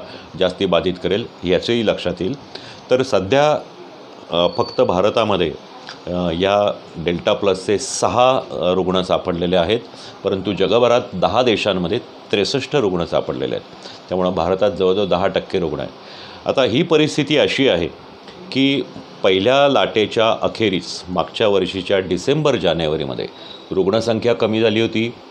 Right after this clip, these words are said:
अनलॉक झालं, त्याच्यामुळं मोठ्या स्वरूपात लोक बाहेर पडायला लागले, परगावी गेले, फिरून आले. त्याचप्रमाणे लग्न समारंभ,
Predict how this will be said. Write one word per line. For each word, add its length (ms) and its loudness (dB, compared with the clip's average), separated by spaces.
अनलॉक 440 2
झालं, 360 2
त्याच्यामुळं 340 2
मोठ्या 360 0
स्वरूपात 460 2
लोक 200 0
बाहेर 280 2
पडायला 320 2
लागले, 260 -2
परगावी 520 2
गेले, 300 0
फिरून 360 -4
आले. 260 0
त्याचप्रमाणे 600 2
लग्न 240 2
समारंभ, 500 0